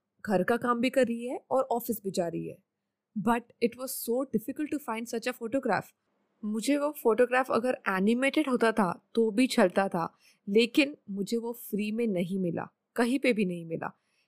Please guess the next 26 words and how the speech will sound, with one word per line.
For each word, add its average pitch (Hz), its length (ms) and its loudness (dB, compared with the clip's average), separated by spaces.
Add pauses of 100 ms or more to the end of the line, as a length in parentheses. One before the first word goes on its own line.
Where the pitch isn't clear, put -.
(120)
इसलिए 269 320 -2
मुझे 254 380 -6
Canva 190 340 2
पे 233 80 2
जाना 220 240 -4
पड़ा 226 280 -2 (280)
और 254 120 4
वहाँ 208 280 0
से 294 180 -6
जो 226 220 -2
भी 302 140 -2
clip 214 360 -2
art 240 300 -2
या 202 140 -2
फिर 220 200 -8
image 214 520 -2
available 214 440 0
था, 233 180 -2
वही 196 400 -2
यूज़ 180 260 -8
करना 170 220 -4
पड़ा। - 260 -4 (500)
लेकिन 285 240 2
मेरी 214 360 4
बात 285 160 4
अलग 214 260 4